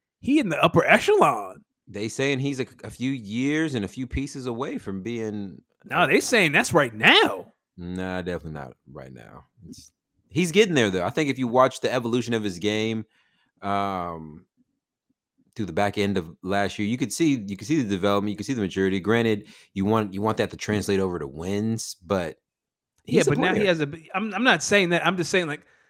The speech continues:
Speaker 1: the way we're, we're talking about him, like, he is on the precipice of being a top five. And I think if by the end of the year he's top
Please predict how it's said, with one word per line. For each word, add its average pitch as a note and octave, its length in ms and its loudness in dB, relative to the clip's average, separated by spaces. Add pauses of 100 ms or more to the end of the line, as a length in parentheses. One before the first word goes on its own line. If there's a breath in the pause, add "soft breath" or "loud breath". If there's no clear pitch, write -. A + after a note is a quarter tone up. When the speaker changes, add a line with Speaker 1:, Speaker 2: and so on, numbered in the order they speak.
(380)
Speaker 1:
the D3+ 100 0
way E3 220 6
we're, F3 320 4
we're F3+ 300 6
talking F3 520 -4
about D3 280 4
him, D3 260 -4
like, C#3 200 -6
he E3+ 180 -6
is D3+ 120 -2
on C#3+ 180 -6
the C3 60 -6
precipice C#3 680 -6
of B2+ 180 -16
being C#3 380 -2
a C3 140 -6
top B2+ 420 -4
five. D#3 720 2 (540)
And C#3 120 -4
I C#3+ 120 0
think D3+ 440 -2
if C#3 180 -10
by C#3+ 180 2
the C#3 120 -4
end D3 180 -8
of C#3 160 -6
the C3+ 80 -6
year C#3+ 180 0
he's D3 460 -6
top C#3 420 -6